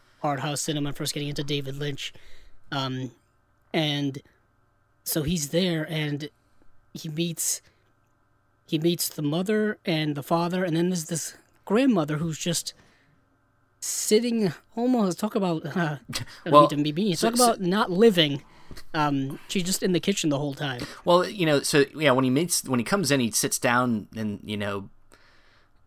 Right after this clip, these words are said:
Speaker 2: the daugh-, the daughter, Mary's sitting there with him, and then the mother's across from him and s-, asks him, you know, "What does he do for a living?" He's like, "I'm on vacation." <laughs>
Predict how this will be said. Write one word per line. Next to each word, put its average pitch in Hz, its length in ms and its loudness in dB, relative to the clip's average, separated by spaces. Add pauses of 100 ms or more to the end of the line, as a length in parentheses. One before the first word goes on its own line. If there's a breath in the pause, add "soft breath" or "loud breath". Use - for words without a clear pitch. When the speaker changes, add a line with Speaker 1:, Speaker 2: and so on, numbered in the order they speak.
(500)
Speaker 2:
the 127 100 -4
daugh-, 131 360 8
the 117 100 -2
daughter, 135 380 10
Mary's 131 340 6
sitting - 180 0
there 123 140 2
with 120 200 0
him, 117 140 2
and 107 140 -2
then 107 180 0
the 104 80 -4
mother's 110 440 0
across - 800 2
from 110 260 0
him 104 80 -4
and 101 120 -4
s-, - 220 -8 (160)
asks 107 320 -2
him, 104 220 -2
you 113 100 -4
know, 98 120 -4
"What 107 160 0
does 123 120 0
he 117 80 0
do 113 200 2
for 127 160 -2
a 104 40 0
living?" 104 320 -4
He's 117 180 -2
like, 113 220 -2 (500)
"I'm 135 140 6
on 139 140 2
vacation." 110 560 -4 (460 loud breath)
<laughs> - 40 4